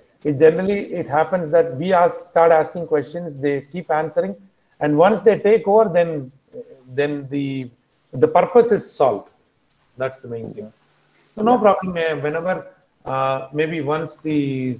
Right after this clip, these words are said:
Speaker 1: uh, covid, uh, things come out and your college is reopened and they, you become normal, uh, we'll try to visit the college itself when, uh, Balaji is free, or I can also bring other gentlemen who are, uh, the advisors here.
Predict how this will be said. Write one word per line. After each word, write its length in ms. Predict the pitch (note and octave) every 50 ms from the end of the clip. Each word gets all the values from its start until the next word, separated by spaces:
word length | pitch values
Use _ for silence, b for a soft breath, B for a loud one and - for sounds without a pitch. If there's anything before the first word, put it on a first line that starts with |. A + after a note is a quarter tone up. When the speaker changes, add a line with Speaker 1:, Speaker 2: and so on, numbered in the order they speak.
| - -
Speaker 1:
uh, 140 | C3+ B2+ -
covid, 400 | C3+ - D3 D3 D#3 D3+ C3 B2+
uh, 140 | C#3+ C#3 C3+
things 260 | C3+ D3 D3 C#3+ C#3+
come 220 | - C#3+ C3 C3+ C#3
out 200 | C#3 C#3 C#3+ C#3+
and 160 | C3+ B2+ A#2+
your 120 | A#2+ A#2
college 320 | A2+ - C3+ C#3 C#3+ D3 C#3
is 200 | C#3+ C3 B2 B2+
reopened 380 | C3+ C#3 C3+ - D3 D3 D3+ D3+ _ _ _ _ _
and 160 | B2+ B2 B2 B2
they, 60 | B2+
you 260 | B2+ D3+ C#3+ C3+ B2+
become 260 | B2+ B2+ - D3 D3
normal, 380 | C#3 C3+ C#3 C#3 C3+ - D3+ - _ _ _ _ _ _ _ _ _ _ -
uh, 220 | C#3+ C3+ C3+ C#3 C3+
we'll 200 | C#3+ E3 E3 D#3 -
try 200 | E3 E3 F#3 F#3+
to 120 | F#3+ F#3
visit 320 | D3 D3 D3 - E3+ D3+
the 100 | C#3+ D3+
college 320 | - D3 C#3 C#3+ D3 D3 C3+
itself 340 | C3+ C3 - D3+ D3+ D3 D3+
when, 180 | C#3+ C3+ C3 B2 - _ _ _ _ -
uh, 180 | C3 B2+ B2 A#2+
Balaji 400 | G#2+ A2 A#2+ B2+ C3 C3 B2+ C3+ C#3
is 100 | B2+ -
free, 320 | _ A#2 B2+ C3+ C#3 C3+
or 220 | B2 A#2 A#2 A2+ - _ _ _ _ _ _
I 120 | - B2 B2
can 120 | B2+ B2
also 320 | B2 C3 D3 D3 - D#3+ C#3+
bring 240 | C3 D3 D3+ D3
other 180 | C3 B2 B2 C#3+
gentlemen 460 | C3 C3 B2+ B2+ - B2+ C3 C3+ C3+ B2+
who 140 | B2 B2
are, 180 | B2 B2 A#2+ A2+ A2+ A2 - _ _ _ _ _ _ -
uh, 560 | - A#2 A#2 A2+ A2+ A2+ A2+ A2+ A2+ A2+ A2+
the 180 | A2+ A#2+ A#2 A2+
advisors 580 | A2 G#2+ G#2+ A#2 A#2+ A#2+ A#2 B2 A#2+ A2+ - -
here. 220 | A#2 A#2 B2 D3